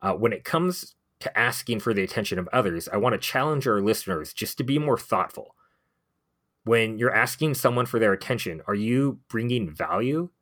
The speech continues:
to them in a way that they'll be eager to trust you the next time you ask for their attention? I know that most people say that you need to be,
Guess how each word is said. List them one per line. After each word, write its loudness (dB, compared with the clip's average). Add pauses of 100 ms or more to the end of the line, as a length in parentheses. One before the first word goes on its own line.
(140)
to -10
them 2 (280)
in -2
a 4
way 4
that -2
they'll 2
be -4
eager -2
to -8
trust -4
you 0
the -2
next -6
time -2 (440)
you -2
ask -4
for -8
their 4
attention? -4 (480)
I -4
know 8
that 6
most 4
people 2
say 4
that 2
you -2
need -4
to -10
be, 0